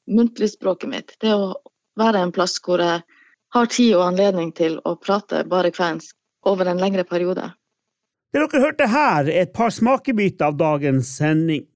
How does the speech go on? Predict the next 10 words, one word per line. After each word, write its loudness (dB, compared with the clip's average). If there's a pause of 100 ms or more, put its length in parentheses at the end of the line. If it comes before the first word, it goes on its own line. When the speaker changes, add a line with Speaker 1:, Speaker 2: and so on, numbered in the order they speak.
(120)
Speaker 2:
Den 2
første 0
stemmen 2
dere 0
hørte, 0
tilhørte 0
Bjørnar 0
Seppola, 0
som -2
er -8